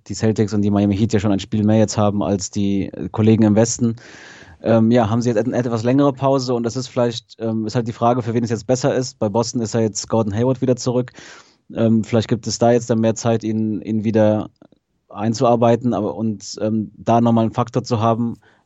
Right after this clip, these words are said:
der da, der, wie gesagt, in den ersten beiden Spielen ja nicht dabei war. Und, ähm, bei den Miami Heat aber genauso, die jetzt vielleicht nochmal die Möglichkeit haben zu sehen, okay, wie können wir,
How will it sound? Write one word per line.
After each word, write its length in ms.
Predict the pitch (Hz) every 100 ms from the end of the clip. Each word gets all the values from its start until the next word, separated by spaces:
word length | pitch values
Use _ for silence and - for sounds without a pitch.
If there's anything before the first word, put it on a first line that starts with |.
| _
der 140 | 110 107
da, 260 | 107 107
der, 160 | 87 110
wie 100 | 113
gesagt, 280 | 110 117 110
in 60 |
den 60 | 95
ersten 220 | 107 113
beiden 140 | 110
Spielen 260 | 107 - 110
ja 60 | 107
nicht 240 | 117 -
dabei 320 | 113 113 113
war. 180 | 113 113 - _ _ _ _ -
Und, 400 | 113 110 104 104
ähm, 480 | 110 110 104 92 69
bei 200 | 90 107
den 120 | 107
Miami 200 | 107 113
Heat 100 | 120
aber 140 | 120
genauso, 340 | 107 107 117 113
die 80 | 110
jetzt 100 | 101
vielleicht 180 | 113
nochmal 120 | 117 110
die 60 |
Möglichkeit 280 | 113 110 107
haben 140 | 113
zu 80 | 101
sehen, 140 | 113 110
okay, 280 | - 110
wie 100 | 107
können 260 | 107 113 104
wir, 400 | 110 107 101 -